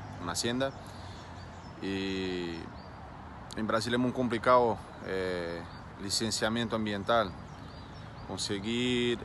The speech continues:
eh, organizar documentos en Brasil, Brasil es muy difícil, porque hay todo muy complicado,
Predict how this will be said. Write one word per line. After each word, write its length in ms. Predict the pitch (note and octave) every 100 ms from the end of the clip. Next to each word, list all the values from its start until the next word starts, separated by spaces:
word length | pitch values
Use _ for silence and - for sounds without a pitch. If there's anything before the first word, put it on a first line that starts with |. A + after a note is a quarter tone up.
| -
eh, 340 | G2 G2 G2
organizar 640 | F#2+ G2+ A2+ A2+ G2+ A#2 A2+
documentos 520 | A2+ A#2+ A#2 A#2 G#2+
en 100 | A2
Brasil, 360 | A2 G#2+ A#2 A2 - -
Brasil 320 | G#2 G2 A2+
es 60 | A2+
muy 120 | A2+
difícil, 480 | G#2 - A#2+ - F2+ - - - -
porque 720 | C#2+ G2+ G2+ G2+ G2 F#2+ F#2 - - - -
hay 100 | G#2+
todo 100 | B2+
muy 160 | C3 A#2+
complicado, 640 | A#2+ G#2+ G2+ A#2+ A#2 F#2